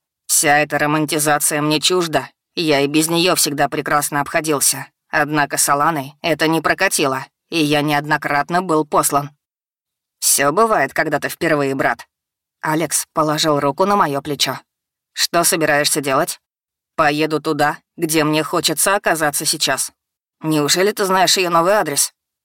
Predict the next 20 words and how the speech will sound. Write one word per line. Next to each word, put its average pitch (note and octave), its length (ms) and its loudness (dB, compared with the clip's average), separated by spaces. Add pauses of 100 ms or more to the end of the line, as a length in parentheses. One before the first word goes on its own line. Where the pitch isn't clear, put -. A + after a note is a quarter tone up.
(180)
От C#3 220 -2
моей D3 380 0
заговорщицкой D3+ 760 0
улыбки C#3 480 -2 (140)
Алекс D3 440 0
лишь F#3+ 220 0
закатил E3 460 -2
глаза. C#3 420 -2 (460)
«Хотя D#3 400 -2
да, C3+ 220 -4 (140)
кого G#3+ 300 2
я D#3 140 2
спрашиваю?» C#3 600 -2 (1080)
«Алана». F3+ 580 -2 (800)
«Открой, D3 640 -2 (160)
я D#3+ 220 0
знаю, D#3 320 0
что D#3+ 240 -2
ты D#3 140 -4
там D3+ 300 -2